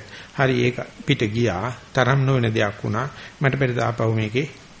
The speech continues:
මූල කර්මස්ථාන පිහිටවන්න, සතුප්පාදේ පිහිටවන්න, ඒ සතුප්පාදේ පිහිටීමේ දේ සරණ යන්න යන්න, සමාදන් වෙන්න වෙන්න, එයාට තේරෙනවා දුර්ලභෝ manussත්ත්ව ප්‍රතිලාභෝ, දුර්ලභාඛන සම්පatti ක්ෂණේ උපේනවා කියන්නේ ඕනෝකට.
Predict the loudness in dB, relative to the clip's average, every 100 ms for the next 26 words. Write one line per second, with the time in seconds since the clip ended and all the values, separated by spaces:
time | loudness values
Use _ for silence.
0 | -16 -6 -2 0 0 -2 -4 -2 -2 0
1 | 0 0 0 -4 -4 -4 -6 -14 -20 -6
2 | -4 0 -2 -2 -2 0 0 2 0 2
3 | 0 0 -4 -6 -10 -18 -16 -2 2 2
4 | 2 0 -2 0 2 2 2 2 0 0
5 | 0 2 2 2 2 2 2 2 4 2
6 | 2 0 -2 -2 -2 0 0 0 -6 -12
7 | -4 0 2 2 2 2 2 2 2 2
8 | 0 0 -2 -6 -12 -18 -10 0 2 2
9 | 2 2 2 2 2 2 2 2 4 4
10 | 4 2 0 -2 -6 -4 -4 -4 -2 -2
11 | -2 -2 -4 -4 0 2 2 2 2 2
12 | 0 0 2 2 2 0 0 -2 -4 -4
13 | -6 -2 0 2 2 2 2 2 2 0
14 | -2 0 0 0 -2 -6 -14